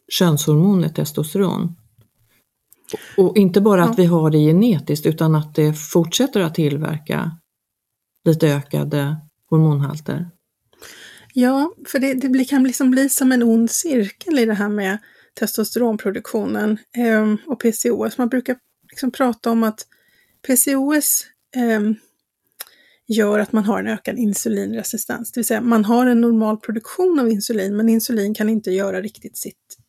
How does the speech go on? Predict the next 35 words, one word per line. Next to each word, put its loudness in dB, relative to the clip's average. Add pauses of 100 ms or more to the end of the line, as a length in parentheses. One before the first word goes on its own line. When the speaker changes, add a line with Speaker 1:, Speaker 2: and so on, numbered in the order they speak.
(160)
Speaker 2:
jobb. -2 (760)
Ehm, -4 (180)
man 0
har -2
liksom -6
ett -8
motstånd 0
mot -4 (180)
insulin 0
i -8
sina -8
celler. -12 (760)
Ehm, 4 (260)
och -6
den 2
här 2
insulinresistensen 2
gör 2
då -2
att -10
man -8
får -10
ökat, -14 (500)
eh, -8
testosteron, -2
man 0
får -4
då -6
ökad, -6
eh, -6 (460)
ansamling -2
av -8
fett -8
runt -2
buken. -4